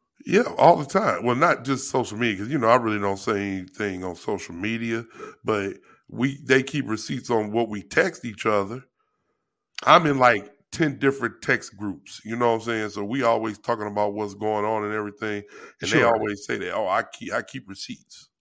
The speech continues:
Speaker 1: for what you say, Newt." 'Cause, you know, when we're giving each other a hard time, I probably, that's probably one of my faults. Like, if you bust my chops, then I'ma probably try to bust yours twice as hard.
Speaker 2: Sure.
Speaker 1: And then I'll probably say something outrageous because I'm upset you're talking about my team.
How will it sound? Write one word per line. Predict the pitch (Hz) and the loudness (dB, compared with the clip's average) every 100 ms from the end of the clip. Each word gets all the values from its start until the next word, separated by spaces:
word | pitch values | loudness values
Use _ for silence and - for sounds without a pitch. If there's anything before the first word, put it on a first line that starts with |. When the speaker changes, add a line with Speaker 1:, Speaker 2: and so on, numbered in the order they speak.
| _ | _
Speaker 1:
for | 107 | -14
what | 104 113 - | -6 -6 -6
you | 104 | -10
say, | - 120 92 | -4 -4 -4
Newt." | 95 90 - - | -10 -14 -14 -10
'Cause, | 139 139 | -10 -8
you | 175 | -4
know, | 107 95 - - - | -2 -2 -8 -14 -4
when | 113 | 0
we're | 135 165 | 2 2
giving | 127 143 131 | 2 2 2
each | 123 123 | -2 0
other | 123 110 | 2 2
a | 104 | 4
hard | 117 104 104 | 6 6 4
time, | 127 113 101 | 4 6 6
I | 120 | 2
probably, | - 120 104 | 2 0 2
that's | 101 165 - | 2 2 2
probably | 143 127 110 | 2 2 2
one | 117 | -4
of | 107 | -2
my | 98 85 - | -4 -6 -4
faults. | 123 120 - - _ - - - - | 0 0 -2 -14 _ -20 -20 -20 -2
Like, | 110 104 | 0 0
if | 104 | -2
you | 139 156 | -4 0
bust | 135 139 135 | 4 4 4
my | 135 139 | 2 2
chops, | - - 135 120 - 117 | 2 6 6 4 -2 -4
then | 113 | 0
I'ma | 117 113 101 | 0 0 -2
probably | - 123 98 95 | 4 4 4 0
try | 127 | 0
to | 101 | 0
bust | 85 113 104 - | 0 0 0 0
yours | 113 101 - | -2 -2 -4
twice | 120 104 90 | -4 -4 -6
as | - | 0
hard. | 117 113 107 - | 4 4 2 -2
Speaker 2:
Sure. | - 294 247 113 | -2 2 2 0
Speaker 1:
And | 113 | 0
then | 117 | 4
I'll | 123 120 - | 6 6 4
probably | 120 107 | 2 2
say | - 117 | -4 -8
something | - - 104 90 | -6 -6 -2 0
outrageous | 92 92 120 139 101 110 | 0 2 4 4 2 -8
because | - 107 - | -10 -8 -2
I'm | 117 113 | 0 0
upset | 104 - 113 | -4 -6 -6
you're | 113 110 | -8 -6
talking | 127 98 | -4 -4
about | 98 98 95 | -4 -4 -2
my | 98 90 | -4 -6
team. | - 113 | -8 -10